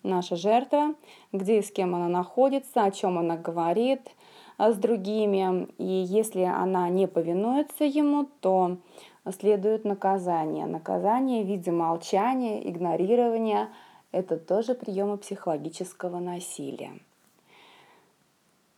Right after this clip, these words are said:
Вы становитесь жертвой, друзья мои, если подвергаетесь физическому или психологическому насилию в такой степени,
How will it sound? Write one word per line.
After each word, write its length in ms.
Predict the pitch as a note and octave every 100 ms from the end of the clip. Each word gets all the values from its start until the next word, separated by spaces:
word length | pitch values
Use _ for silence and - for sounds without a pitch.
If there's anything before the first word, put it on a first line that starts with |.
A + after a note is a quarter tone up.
| _
Вы 120 | A3 C4
становитесь 580 | C4 B3+ C4 B3 B3+ G#3+
жертвой, 380 | C#4+ D4+ A3
друзья 460 | A3 G3 A3 G3+ A3
мои, 200 | G3+ F3
если 300 | F3 A#3 -
подвергаетесь 1000 | A3 G3+ G3+ A#3 G3+ B3+ C4+ B3+ A3 -
физическому 720 | A3+ G#3 A#3+ A3 G#3+ F3+ F3
или 240 | E3+ G3 G#3+
психологическому 960 | G#3+ G#3 G3+ F#3+ G#3+ A3+ G3 - E3+
насилию 560 | E3+ F3+ G3 A3+ F#3+ F3
в 60 | F3
такой 400 | F#3 F3+ C4 C4+
степени, 720 | - - F3+ E3 C#3 D#3